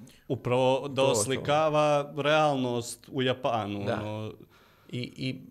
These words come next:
Speaker 2: Jujutsu Kaisen je pod utjecajem Hunter x Hunter, ne znam jeste gledali možda Hunter x Hunter.
Speaker 1: Nisam cijeli, ali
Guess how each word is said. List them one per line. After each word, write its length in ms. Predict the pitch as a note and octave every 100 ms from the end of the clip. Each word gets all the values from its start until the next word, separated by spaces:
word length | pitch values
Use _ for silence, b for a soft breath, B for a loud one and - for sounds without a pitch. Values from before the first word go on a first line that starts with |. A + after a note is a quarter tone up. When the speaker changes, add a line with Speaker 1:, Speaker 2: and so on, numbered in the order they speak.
| - - D#3
Speaker 2:
Jujutsu 320 | C3+ E3 C#3
Kaisen 280 | - E3+ E3+
je 80 | C#3+
pod 100 | D3+
utjecajem 380 | F3 F3 C#3 B2+
Hunter 300 | - D#3+ -
x 60 | -
Hunter, 300 | D3 C#3+ A2
ne 80 | G2+
znam 200 | A2+ A#2
jeste 220 | A#2 A#2+
gledali 420 | A#2+ B2+ G#2 F#2+
možda 240 | G2 G#2 -
Hunter 280 | - A2 A2
x 60 |
Hunter. 220 | B2+ A#2+
Speaker 1:
Nisam 380 | A2+ A2 A2 A2+
cijeli, 440 | A2 A#2+ G#2+ G2+ G2+
ali 280 | G2 G#2